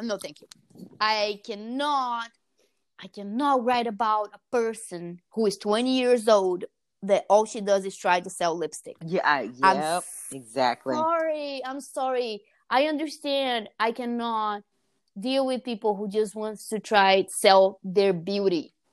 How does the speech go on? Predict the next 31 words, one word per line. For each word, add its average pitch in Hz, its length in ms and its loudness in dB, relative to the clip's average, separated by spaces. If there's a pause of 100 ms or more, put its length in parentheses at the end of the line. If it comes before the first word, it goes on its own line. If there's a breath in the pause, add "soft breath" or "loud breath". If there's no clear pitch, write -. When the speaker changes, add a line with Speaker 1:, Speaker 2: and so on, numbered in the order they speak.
(300)
Speaker 1:
in 196 160 -2
their 170 200 -2
shallowness. - 720 -4
Speaker 2:
Yeah. 131 320 -4 (100)
Speaker 1:
I 233 100 -4
can't. 196 280 -10 (680)
It 247 140 0
has 277 240 2
something 370 360 -2
to 320 120 -6
tell 214 280 -2
me. 285 300 -4 (260)
Yes, 214 460 0 (100)
great. 190 460 2 (500)
But 202 500 6
if 220 180 -4
you're 226 120 -6
trying 254 320 -2
to 294 80 -6
sell 262 260 2
me 254 160 0
lipstick 233 720 -6
and 196 160 -8
get 208 240 -2
contracts 202 800 -10 (220)
because 208 360 -2
you 190 200 2
are 180 280 4
a 180 60 -6
twenty-year-old 185 800 -4
influencer 170 800 -8